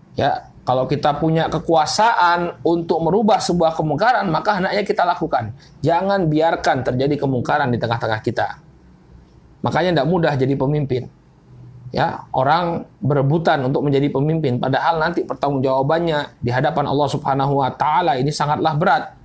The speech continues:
Anda sebagai seorang pemimpin, kalau melihat kemungkaran, kemudian Anda tidak melakukan apa-apa, maka siap-siap saja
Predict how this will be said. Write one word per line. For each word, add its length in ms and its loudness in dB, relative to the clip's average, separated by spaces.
Anda 320 0
sebagai 320 0
seorang 320 0
pemimpin, 480 2
kalau 240 2
melihat 240 2
kemungkaran, 640 2
kemudian 320 0
Anda 240 2
tidak 240 2
melakukan 480 0
apa-apa, 640 2
maka 240 -2
siap-siap 480 -2
saja 240 0